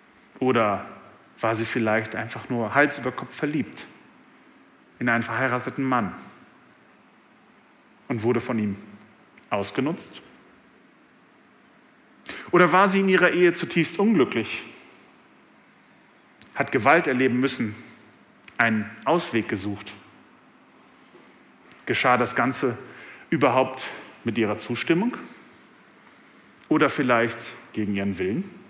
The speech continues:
All diese Fragen, die Verständnis schaffen können, sie bleiben im Dunkeln. Sie werden nicht beantwortet, sie werden nicht gefragt.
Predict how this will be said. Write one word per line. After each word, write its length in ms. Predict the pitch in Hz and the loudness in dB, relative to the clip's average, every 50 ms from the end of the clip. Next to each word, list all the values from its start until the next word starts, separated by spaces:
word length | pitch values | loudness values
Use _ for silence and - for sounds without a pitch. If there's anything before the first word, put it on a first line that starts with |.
| - - - - - - _ _ _ _ _ _ _ _ _ _ _ _ _ _ _ _ _ _ _ _ _ _ _ _ _ _ _ _ _ _ _ _ _ _ _ - - - - - - - | -20 -20 -20 -20 -20 -20 _ _ _ _ _ _ _ _ _ _ _ _ _ _ _ _ _ _ _ _ _ _ _ _ _ _ _ _ _ _ _ _ _ _ _ -20 -20 -20 -20 -18 -8 0
All 160 | - 139 175 180 | 2 4 4 4
diese 180 | 180 175 175 | 2 0 -2
Fragen, 760 | 156 - - - - 202 220 226 220 196 - 104 98 98 98 - - - - - - - - - - _ _ _ _ _ _ _ _ _ _ _ _ _ - | -4 -4 -6 -2 0 2 4 4 4 2 0 -2 -4 -6 -8 -12 -16 -20 -20 -20 -20 -20 -20 -20 -20 _ _ _ _ _ _ _ _ _ _ _ _ _ -10
die 80 | 131 117 | -8 -4
Verständnis 560 | - 120 107 - - 165 175 156 143 135 - | -4 -4 -2 0 2 0 2 0 -2 -4 -4
schaffen 360 | - - 127 117 - 123 110 | -4 -4 -4 -4 -4 -6 -8
können, 300 | - - 117 113 117 131 - - - - - - - _ _ _ _ _ _ _ _ _ - - - - - - - - _ _ _ _ | -6 -6 -6 -6 -6 -8 -10 -14 -20 -20 -20 -20 -20 _ _ _ _ _ _ _ _ _ -20 -20 -20 -20 -20 -20 -20 -20 _ _ _ _
sie 140 | - 143 | -6 -6
bleiben 380 | 120 107 123 120 120 117 120 131 | -2 0 2 4 4 4 2 2
im 160 | 127 135 127 | 0 -2 -2
Dunkeln. 460 | - 139 123 104 92 - 101 95 92 - - | 0 0 0 0 -2 -6 -8 -10 -10 -10 -10
Sie 140 | - 117 | -4 2
werden 180 | 123 143 147 156 | 4 4 4 4
nicht 160 | 185 175 - | 4 2 2
beantwortet, 460 | - - 143 170 165 - 156 151 139 | 2 2 2 2 4 2 2 0 0
sie 100 | 123 135 | 2 4
werden 160 | 127 135 131 131 | 4 6 6 4
nicht 180 | 139 131 - | 2 0 -2
gefragt. 580 | - 127 - - - 147 120 95 - - - | -6 -10 -6 -2 0 0 0 0 -2 -6 -12